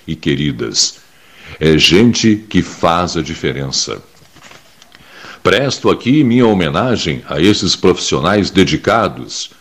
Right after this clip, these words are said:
sérios e competentes, que vão muito além das suas obrigações funcionais, que dão o seu melhor. Assim devemos agir em todas as áreas, em todas as atividades.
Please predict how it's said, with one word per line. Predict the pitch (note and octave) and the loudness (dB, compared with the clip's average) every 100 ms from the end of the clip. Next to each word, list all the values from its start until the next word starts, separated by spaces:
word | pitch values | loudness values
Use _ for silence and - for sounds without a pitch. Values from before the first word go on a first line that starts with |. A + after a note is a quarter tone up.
| - | -10
sérios | - - C3 D3+ C3 A2 | -6 0 0 2 2 2
e | |
competentes, | B2 B2 A2 F#2 A2 G#2+ G#2+ G2 - - - - - | 0 2 2 2 2 0 0 0 -2 -6 -20 -20 0
que | G3 F#2+ | 2 4
vão | G#3+ - | 4 2
muito | E2 E2+ D#3 F3+ C#3+ | 0 2 2 2 2
além | G2+ G2 B2+ | 2 2 2
das | G#2+ F2+ | 2 0
suas | - C3+ A#2+ | 2 4 4
obrigações | G#2+ G#2 E2 C#2+ - B2+ B2+ | 4 2 2 2 2 4 4
funcionais, | - C3+ B2 F#2+ F2 F#2 F#2 - - - _ - | 4 2 4 4 4 2 0 -2 -6 -16 _ 2
que | C#3+ | 4
dão | F2 F#2+ F#2 F2 - | 6 4 2 -2 -4
o | |
seu | F#2 - D#2+ | -2 0 2
melhor. | D#2+ C2+ B1+ A1 - - _ _ _ _ _ _ - - - - | 2 0 0 -2 -6 -16 _ _ _ _ _ _ -20 -20 -10 -2
Assim | C#2+ - A2+ C#3 F3+ D#3+ | 0 2 4 6 6 6
devemos | C3+ A2 B2+ A2+ G#2 | 4 4 2 2 0
agir | E2 - G#2 G#2+ - - _ - | 0 2 4 4 0 -16 _ -2
em | G2+ F2+ | -2 -2
todas | - D#3+ D3 A2+ F#2 | 2 2 4 2 0
as | D#2 | 0
áreas, | E2+ F2 E2 E2 - - - _ | 0 0 2 0 0 -6 -10 _
em | F2+ G2+ | 0 0
todas | - C#3 A#2 F2 | 4 4 4 4
as | F2 D#2 | 2 -2
atividades. | D2 D#2 C2 A#1+ A1+ G#1 A#1 - | -4 -4 -4 -4 -6 -6 -6 -4